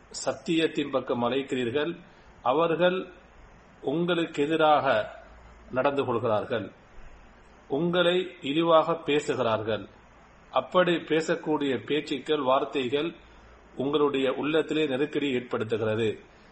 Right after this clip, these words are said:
கவலை ஏற்படுத்துகிறது. இதை நாம் அறிகிறோம் என்று அல்லாஹ் தஆலா சொல்கிறான்.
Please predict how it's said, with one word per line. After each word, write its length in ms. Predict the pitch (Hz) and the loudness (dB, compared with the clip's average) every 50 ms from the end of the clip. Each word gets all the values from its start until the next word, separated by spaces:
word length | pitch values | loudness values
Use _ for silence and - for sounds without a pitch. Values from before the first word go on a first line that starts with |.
| - - - | -20 -20 -8
கவலை 500 | - - 135 143 175 175 180 175 165 156 143 | 0 0 2 4 4 4 4 4 2 2 2
ஏற்படுத்துகிறது. 920 | 143 143 - 147 127 127 - 127 117 117 120 117 113 120 113 107 104 104 | 0 0 0 -2 -2 -2 -2 -2 -2 0 0 0 0 0 -2 -2 -4 -4
இதை 240 | 117 131 156 160 151 | -2 -2 0 -2 0
நாம் 300 | 135 135 139 143 143 - | 0 0 0 0 -2 -4
அறிகிறோம் 400 | - 117 127 127 143 139 135 123 | -4 -4 -2 -2 0 0 0 0
என்று 160 | 120 117 120 113 | 0 -2 -2 0
அல்லாஹ் 300 | 113 113 110 113 107 107 | 0 -2 -2 -2 -4 -8
தஆலா 140 | - 120 | -4 -6
சொல்கிறான். 640 | 120 117 - 110 101 110 104 101 95 90 - - - | -6 -4 -4 -8 -8 -6 -6 -6 -6 -6 -12 -18 -20